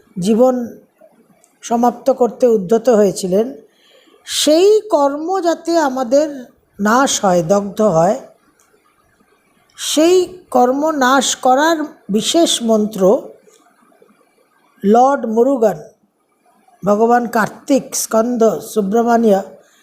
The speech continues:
ডাইরেক্ট অরুণাগিরি নাথারকে দিয়েছিলেন। সেই মন্ত্রটির প্রথম লাইনটি আপনাদের বলছি, মন্ত্রটি তামিলে, সেই জন্যই প্রথমেই বললাম যে এটা সংস্কৃত মন্ত্র নয়, এটা তামিল মন্ত্র। "ভিনাই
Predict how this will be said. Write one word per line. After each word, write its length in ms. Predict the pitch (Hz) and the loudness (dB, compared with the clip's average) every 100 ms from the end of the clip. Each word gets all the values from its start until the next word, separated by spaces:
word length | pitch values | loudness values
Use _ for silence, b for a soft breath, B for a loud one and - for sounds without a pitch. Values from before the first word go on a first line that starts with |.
| b 185 | b -12
ডাইরেক্ট 920 | 165 233 233 285 349 349 - - - _ _ _ _ - | -2 2 2 2 -2 -6 -12 -18 -18 _ _ _ _ -2
অরুণাগিরি 580 | 214 226 233 214 233 277 | 0 0 0 0 0 -2
নাথারকে 500 | 220 185 202 185 240 | -4 -2 -4 -2 -4
দিয়েছিলেন। 600 | 185 175 170 220 277 320 - b b b b b _ _ _ _ _ _ _ | 0 0 -2 -2 -2 -4 -18 b b b b b _ _ _ _ _ _ _
সেই 300 | - 330 381 | -2 2 2
মন্ত্রটির 640 | 339 294 285 330 359 392 | 2 0 0 -2 0 0
প্রথম 480 | - 311 302 349 403 | 0 -4 0 -2 0
লাইনটি 380 | 359 320 320 302 | 0 0 0 -2
আপনাদের 420 | 294 294 247 247 | -2 -4 -2 -2
বলছি, 560 | 202 196 180 - 269 175 - - _ _ - | 0 -2 -2 -2 -4 -4 -8 -20 _ _ -6
মন্ত্রটি 360 | 226 247 302 370 | -4 -2 -2 -4
তামিলে, 640 | - 262 262 269 180 156 - _ _ _ - | 0 -2 0 0 -2 -4 -10 _ _ _ -4
সেই 120 | 233 | -2
জন্যই 220 | 302 339 | -2 -4
প্রথমেই 380 | 311 302 311 330 | -2 -2 0 0
বললাম 360 | 285 269 269 269 | 0 0 0 -2
যে 120 | 277 | -2
এটা 140 | 277 | -4
সংস্কৃত 500 | - 262 220 - 311 | -4 -4 -4 -6 -6
মন্ত্র 360 | 285 240 214 220 | -4 -4 -2 -2
নয়, 220 | 208 262 - b b _ | -2 -4 -10 b b _
এটা 40 | 208 - | -14 -2
তামিল 380 | 269 269 294 269 | -2 2 2 2
মন্ত্র। 500 | 214 180 190 247 302 - b b b b b - 180 | 0 -2 -4 -6 -6 -12 b b b b b -6 0
"ভিনাই 640 | 254 285 311 339 381 403 | 2 2 2 2 2 0